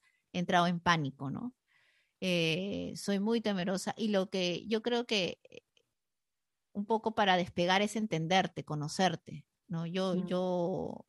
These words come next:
Speaker 1: como te decía, el entusiasmo y todo esto a veces lo uso como mecanismo de defensa, ¿no?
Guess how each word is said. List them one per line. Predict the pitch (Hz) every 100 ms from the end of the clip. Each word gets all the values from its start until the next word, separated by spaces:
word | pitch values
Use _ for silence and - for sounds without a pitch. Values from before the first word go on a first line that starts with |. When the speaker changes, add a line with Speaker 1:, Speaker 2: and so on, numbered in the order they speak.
| _
Speaker 1:
como | 175 175
te | 175
decía, | 160 208 196
el | 190
entusiasmo | 175 170 170 220 226
y | 214
todo | 208 208
esto | 208 - 233
a |
veces | 196 202 226
lo | 196
uso | 185 208 226
como | 220 196
mecanismo | 170 170 170 175 202 220
de | 202
defensa, | 170 233 226 190 160
¿no? | 156 247